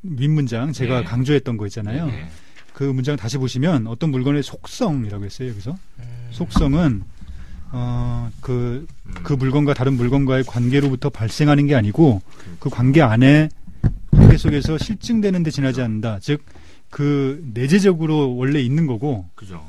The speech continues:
Speaker 1: 예. 근데
Speaker 2: 예.
Speaker 1: 다시 한번 잘 보세요. 그러니까 제가 앞에서 거기 내재적으로 있는 거다라고 했던 그 속성은 뭐냐면 노동시간, 그죠? 가치로서의 성격, 뭐 이런 거였잖아요.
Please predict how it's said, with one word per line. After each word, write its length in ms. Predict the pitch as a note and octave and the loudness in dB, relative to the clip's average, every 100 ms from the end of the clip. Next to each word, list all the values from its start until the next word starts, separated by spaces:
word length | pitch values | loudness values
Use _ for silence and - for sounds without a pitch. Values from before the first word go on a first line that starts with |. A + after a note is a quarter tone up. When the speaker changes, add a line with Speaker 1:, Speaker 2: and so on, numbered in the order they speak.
| G2 | -10
Speaker 1:
예. 180 | A2 F#2+ - - - | -8 -10 -14 -18 -4
근데 560 | - F#3 E3 F#3 A#2+ F#2+ - F2+ | 4 6 6 4 0 -4 -14 -16
Speaker 2:
예. 40 | D#2+ D#2 E2+ B2+ - | -16 -16 -16 -16 -16
Speaker 1:
다시 200 | - C#3 | -6 2
한번 80 | G#3 | 2
잘 120 | - C#3+ | 2 -2
보세요. 480 | A#2 G#2 G2+ G2+ G#2+ | -2 -4 -4 -6 -10
그러니까 400 | G#2+ C#3+ C3 A2+ - - - | -6 0 0 0 -10 -18 -16
제가 520 | - - D3 G3+ F#3 C3 | -10 -2 2 2 2 -2
앞에서 680 | - E3+ D#3+ C#3+ D#3 B2 G2+ | -2 -2 2 2 2 0 -2
거기 320 | B2 B2+ A#2+ | -4 -2 0
내재적으로 520 | A#2+ B2+ E3+ F3+ E3+ | 0 2 4 4 2
있는 300 | B2 B2 C#3+ | 0 0 0
거다라고 680 | C3+ B2 A#2+ A2+ G#2+ G#2+ A#2+ | 0 0 0 -2 -4 -2 -4
했던 280 | D#3 - D#3+ | -2 -4 -4
그 140 | B2+ | -4
속성은 360 | - - G#3+ G3 | -8 -4 0 2
뭐냐면 500 | B2 B2 E3 C3+ G#2+ | 2 2 2 0 0
노동시간, 760 | B2 B2+ G#3 G3 F3+ D#3+ G#2 F2 - - - - - - - - - - | 2 6 6 4 4 2 2 -4 -14 -16 -16 -16 -16 -16 -16 -16 -16 -10
그죠? 200 | B2 G#3 - - - | -6 -6 -8 -16 -16
가치로서의 760 | - C3 - G3 - - E3 C#3+ | -8 -4 0 0 0 4 6 6
성격, 360 | D#3+ C#3 B2+ - C3+ | 2 0 -2 -4 -4
뭐 360 | B2 A#2 A2 | 0 0 0
이런 240 | A#2+ E3 G#3 | 4 6 6
거였잖아요. 600 | D3+ A#2+ A#2+ G#2+ E3 | 4 2 -2 0 -2